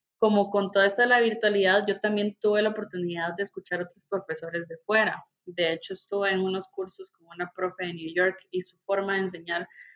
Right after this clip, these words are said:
me cambió totalmente la perspectiva. Entonces, creo que la pandemia me ha traído más cosas buenas que malas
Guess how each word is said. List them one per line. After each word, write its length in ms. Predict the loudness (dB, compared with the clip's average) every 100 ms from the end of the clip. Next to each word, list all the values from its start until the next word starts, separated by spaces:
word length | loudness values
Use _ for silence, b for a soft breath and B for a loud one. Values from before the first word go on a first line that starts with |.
| B B _
me 180 | -4 -2
cambió 420 | -2 -6 -4 -6 -6
totalmente 680 | -6 -4 -2 -4 -4 -10 -8
la 160 | -10 -10
perspectiva. 800 | -18 _ -20 _ -6 -4 -4 -8 b b _ -4
Entonces, 880 | -2 -2 -4 -4 0 -2 -4 -18 _ -2
creo 220 | 0 2
que 80 | 4
la 180 | 2 2
pandemia 460 | -2 0 0 -2
me 160 | -2 -4
ha 80 | -2
traído 320 | -2 -2 -2
más 200 | -6 -8
cosas 300 | -10 -12 -10 -12
buenas 300 | -10 -10 -10
que 120 | -14
malas 320 | -8 -4 -4